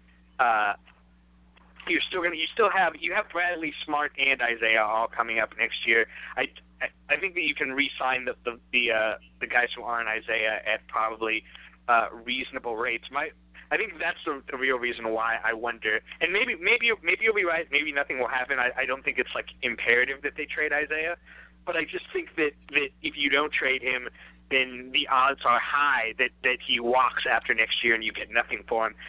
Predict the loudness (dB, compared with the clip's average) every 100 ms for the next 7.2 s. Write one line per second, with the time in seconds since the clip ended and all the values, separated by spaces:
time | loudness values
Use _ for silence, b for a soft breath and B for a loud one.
0 | B 0 2 2 2 2 2 2 2 4
1 | 4 6 4 2 -2 -6 -2 0 4 4
2 | 4 2 2 2 0 -20 -8 0 0 0
3 | -6 -4 -4 -4 -6 -6 -6 -8 -8 -10
4 | -4 -2 -2 -6 -6 -2 -2 -2 -6 -6
5 | -6 -2 0 0 0 -4 -2 -2 0 2
6 | 0 -2 B B -2 0 2 2 0 0
7 | 0